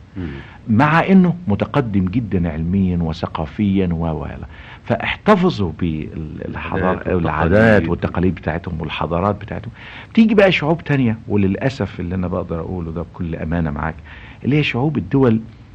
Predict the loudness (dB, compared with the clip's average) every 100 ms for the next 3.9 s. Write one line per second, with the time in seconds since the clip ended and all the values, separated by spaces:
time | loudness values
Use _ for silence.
0 | -18 -4 -2 -2 -4 -2 0 2 2 2
1 | 0 -8 -20 -14 -8 -8 -10 -14 -14 2
2 | 2 4 2 4 4 4 2 0 -8 -8
3 | -2 0 0 -4 -8 -6 -6 -8